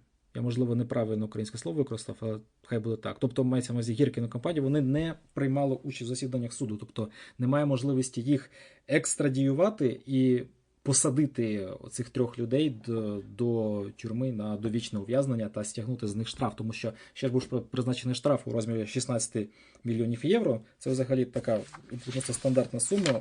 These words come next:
у випадку, е, компенсації для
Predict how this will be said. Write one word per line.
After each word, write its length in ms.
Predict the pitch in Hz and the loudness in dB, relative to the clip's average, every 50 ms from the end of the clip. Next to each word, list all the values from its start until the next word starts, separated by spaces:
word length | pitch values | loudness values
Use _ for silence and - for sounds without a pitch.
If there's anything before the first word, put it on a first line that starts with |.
| - - | 0 2
у 120 | 139 131 | 4 4
випадку, 640 | 123 123 139 139 - 120 - - - 131 120 113 110 - - - - - _ _ _ _ - - | 4 4 4 2 2 0 0 0 -2 0 0 0 -2 -6 -16 -20 -20 -20 _ _ _ _ -8 -4
е, 500 | 117 117 117 117 113 113 113 110 110 107 107 - - _ _ - _ _ _ _ _ _ _ _ _ _ _ - - _ _ _ _ _ _ _ _ _ _ _ _ - | -2 0 2 2 2 2 2 2 0 -2 -4 -6 -12 _ _ -20 _ _ _ _ _ _ _ _ _ _ _ -20 -20 _ _ _ _ _ _ _ _ _ _ _ _ -2
компенсації 960 | - 135 127 135 143 135 - - 156 139 - - - 127 120 113 113 110 107 | 0 0 2 2 0 2 4 6 6 6 6 4 0 2 2 2 2 2 0
для 560 | 104 110 120 123 120 117 113 110 107 107 104 | 0 2 2 2 4 4 2 2 2 0 -2